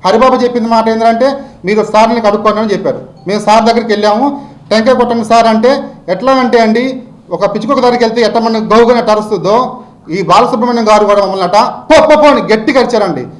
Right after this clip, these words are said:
ఆ శబ్దాన్ని, ఆయన అరిచిన శబ్దానికి క్యూ మొత్తం స్తంభించిపోయింది. దానికి మాకు బాధ కలిగి, "ఎందుకు సార్ అట్లా మర్యాద లేకుండా మాట్లాడుతున్నారు?" అంటే ఆమెను వెంటనే ఆయన సైగ చేయగానే ఆ కమిటీ సభ్యులందరూ మమ్మల్ని అందరూ చొక్కా పట్టుకొని, కొంతమంది నన్ను నడుము పట్టుకొని, కొంతమంది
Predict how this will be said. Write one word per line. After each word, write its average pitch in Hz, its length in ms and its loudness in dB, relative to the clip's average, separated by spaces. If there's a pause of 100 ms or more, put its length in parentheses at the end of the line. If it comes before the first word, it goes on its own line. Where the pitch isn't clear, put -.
(220)
ఆ 214 260 4
శబ్దాన్ని, 254 320 2
ఆయన 190 200 -4
అరిచిన 233 240 -2
శబ్దానికి 220 520 -2
క్యూ 233 220 -2
మొత్తం 226 260 0
స్తంభించిపోయింది. 185 800 -2 (640)
దానికి 240 300 2
మాకు 220 200 2
బాధ 208 280 2
కలిగి, 240 440 0 (280)
"ఎందుకు 226 200 0
సార్ 262 180 2
అట్లా 226 200 2
మర్యాద 233 380 2
లేకుండా 226 260 0
మాట్లాడుతున్నారు?" 202 520 0
అంటే 180 420 -2 (260)
ఆమెను 208 200 2
వెంటనే 233 360 0
ఆయన 196 280 0
సైగ 220 220 2
చేయగానే 233 680 0 (260)
ఆ 175 60 2
కమిటీ 220 300 0
సభ్యులందరూ 226 520 0
మమ్మల్ని 196 260 -2
అందరూ 214 180 -4
చొక్కా 247 160 2
పట్టుకొని, 208 380 0
కొంతమంది 202 400 -4
నన్ను 190 180 -4
నడుము 214 220 0
పట్టుకొని, 226 320 0
కొంతమంది 185 600 -4